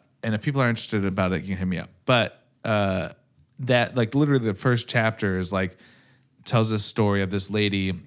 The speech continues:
who had, like, these, it was a jewelry store and, uh, jade, like, necklaces and bracelets, kind of a set. And basically she was like, "Well, here it is. No, what, nobody was buying it. All right, well, let's go down fifty, fifty dollars.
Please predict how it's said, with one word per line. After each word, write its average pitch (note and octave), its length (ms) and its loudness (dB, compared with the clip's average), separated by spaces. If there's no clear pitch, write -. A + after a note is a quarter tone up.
who G#2+ 120 -2
had, G2 120 0
like, F#2+ 220 -4
these, F#2 320 -2
it A2 60 -8
was G2+ 140 0
a - 20 -12
jewelry A#2 320 2
store F#2+ 340 -4
and, G2+ 160 0
uh, F#2 360 -2
jade, A#2+ 600 2
like, F#2+ 340 -4
necklaces D3 520 2
and A#2 100 0
bracelets, A2 400 0
kind C#3+ 140 0
of B2 60 0
a A2+ 40 0
set. - 340 -4
And G#2+ 260 4
basically A#2 580 2
she G#2+ 140 -2
was G2 120 0
like, F#2+ 240 -2
"Well, G2+ 640 2
here C3 200 2
it B2 80 2
is. - 280 -4
No, G#2 160 0
what, G#2+ 280 -2
nobody G#2 260 -2
was F#2+ 140 0
buying - 300 -10
it. - 80 -18
All F2+ 80 -4
right, G#2 300 2
well, G#2 160 0
let's G#2+ 160 0
go C3 100 0
down B2 240 2
fifty, A#2+ 460 0
fifty B2+ 280 0
dollars. A#2+ 480 -4